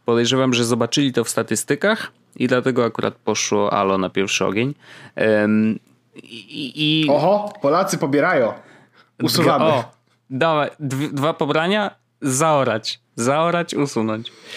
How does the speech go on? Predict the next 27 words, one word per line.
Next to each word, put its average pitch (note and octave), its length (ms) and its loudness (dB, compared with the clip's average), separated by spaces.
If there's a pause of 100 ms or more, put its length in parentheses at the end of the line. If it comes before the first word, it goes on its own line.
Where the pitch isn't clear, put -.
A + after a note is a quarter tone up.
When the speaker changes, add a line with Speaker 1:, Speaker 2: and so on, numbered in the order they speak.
(200)
Speaker 2:
Ja G3 100 2
widziałem, A#3 320 2
Speaker 1:
E, - 20 2
Speaker 2:
chyba B2 160 4
nawet C3 220 0
dwie C3+ 160 -2
osoby A#2+ 280 -2
korzystały A2+ 540 0
tak A2+ 260 -4
w-, A2+ 180 -6
gdzieś A#2 260 -4
Alo A2+ 300 2
Speaker 1:
A. - 40 4
Speaker 2:
randomowo G#2 420 2
całkiem, G2+ 380 -6
wiesz? G3+ 320 -2
Speaker 1:
No A#2 220 -2
to F4+ 320 0 (200)
nieźle. A2+ 400 0 (600)
Y, C3 400 0 (200)
podobno A3+ 340 0
Google F3+ 400 2 (140)
Duo C3 360 4
jest G2+ 300 -2
dużo A2 200 -2
bardziej, F#2+ 460 -2
Speaker 2:
Tak, G#2+ 300 -2